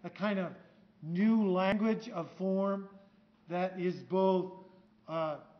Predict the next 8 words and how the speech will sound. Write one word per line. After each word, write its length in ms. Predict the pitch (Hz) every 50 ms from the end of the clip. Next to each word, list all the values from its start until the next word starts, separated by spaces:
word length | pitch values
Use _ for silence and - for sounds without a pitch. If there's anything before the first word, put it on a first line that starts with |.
| _ _ - 156
referential. 1000 | 165 202 220 214 220 202 190 190 190 202 220 233 220 - - 247 247 240 240 233 - 180
It 80 | 170
almost 360 | 196 208 208 208 196 202 - 165
looks 300 | 165 190 208 202 202 - - - - - - _ _ _ -
kind 180 | - 180 196 190
of 160 | 190 160 165
like 340 | 170 180 180 185 180 180 180
a 180 | 180 175 165